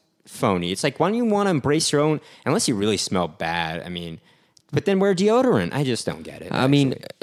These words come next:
Speaker 2: cologne also, it, it also, it just, it's tacky to me. Cologne smells
Speaker 1: It's
Speaker 2: tacky to
Speaker 1: tacky.
Speaker 2: me.
Speaker 1: It does smell
Speaker 2: Smells
Speaker 1: tacky.
Speaker 2: sleazy and tacky.
Speaker 1: Now, but does perfume smell tacky?
Speaker 2: Most,
Speaker 1: Not
Speaker 2: most
Speaker 1: necessarily.
Speaker 2: But I
Speaker 1: But
Speaker 2: don't,
Speaker 1: I will
Speaker 2: I,
Speaker 1: say
Speaker 2: I don't
Speaker 1: I
Speaker 2: like
Speaker 1: prefer
Speaker 2: m-
Speaker 1: a natural scent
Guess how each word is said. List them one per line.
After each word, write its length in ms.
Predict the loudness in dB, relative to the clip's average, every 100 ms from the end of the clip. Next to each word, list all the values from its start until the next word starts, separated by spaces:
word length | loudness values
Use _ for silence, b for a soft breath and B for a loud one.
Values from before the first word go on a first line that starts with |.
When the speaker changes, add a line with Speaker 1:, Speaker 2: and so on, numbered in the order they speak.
| -12 -2
Speaker 2:
cologne 320 | 2 4 6
also, 520 | 4 4 4 6 4 -2
it, 240 | -4 -4 -4 -4
it 160 | 2
also, 520 | 4 4 4 4 4
it 100 | 4 2
just, 300 | 2 0 -8 _ -18 -6
it's 220 | -4 -4
tacky 400 | 2 2 2 0
to 80 | -2
me. 240 | -4 -8 -12
Cologne 340 | 0 2 2 0
smells 300 | 2 2 4
Speaker 1:
It's 80 |
Speaker 2:
tacky 300 | 2 2 2
to 20 | 0
Speaker 1:
tacky. 60 |
Speaker 2:
me. 160 | 0 0
Speaker 1:
It 100 | 2
does 160 | 2
smell 240 | 2 0 -2
Speaker 2:
Smells 480 | 4 6 6 4 0
Speaker 1:
tacky. 120 | 0
Speaker 2:
sleazy 460 | 2 2 2 2
and 80 | 0
tacky. 480 | 2 2 2 -2 -4 B
Speaker 1:
Now, 160 | 2 2
but 180 | 2 0
does 140 | -2
perfume 540 | 0 -4 -2 0 2 2
smell 240 | 0 0
tacky? 460 | 2 -2 -2 -12 -6
Speaker 2:
Most, 560 | 6 6 6 2 -2 -4
Speaker 1:
Not 240 | 0 4
Speaker 2:
most 180 | 4 6
Speaker 1:
necessarily. 1000 | 4 2 0 2 2 4 4 2 0 0 4
Speaker 2:
But 240 | 4 4
I 100 | 6
Speaker 1:
But 100 | 8 8
Speaker 2:
don't, 140 | 6
Speaker 1:
I 120 | 4 4
will 160 | 4
Speaker 2:
I, 40 | 4
Speaker 1:
say 340 | 4 4 6
Speaker 2:
I 120 | 6
don't 100 | 6
Speaker 1:
I 40 | 6
Speaker 2:
like 180 | 4
Speaker 1:
prefer 300 | 4 4 6
Speaker 2:
m- 60 | 4
Speaker 1:
a 20 |
natural 440 | 4 2 2 -2 -2
scent 440 | -2 -2 -2